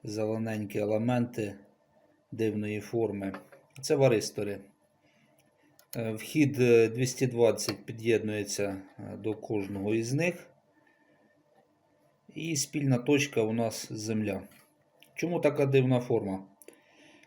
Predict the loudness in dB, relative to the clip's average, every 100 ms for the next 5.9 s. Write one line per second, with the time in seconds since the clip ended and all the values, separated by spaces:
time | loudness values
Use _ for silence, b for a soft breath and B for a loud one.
0 | B -2 2 4 4 4 2 4 6 8
1 | 8 8 6 2 0 0 2 4 4 2
2 | 2 2 2 2 0 0 0 0 -2 -14
3 | -16 -8 -4 -2 -2 -4 -6 -6 -6 -4
4 | -4 0 2 4 4 2 -2 -6 -4 -2
5 | -2 0 0 0 -2 -2 -4 -4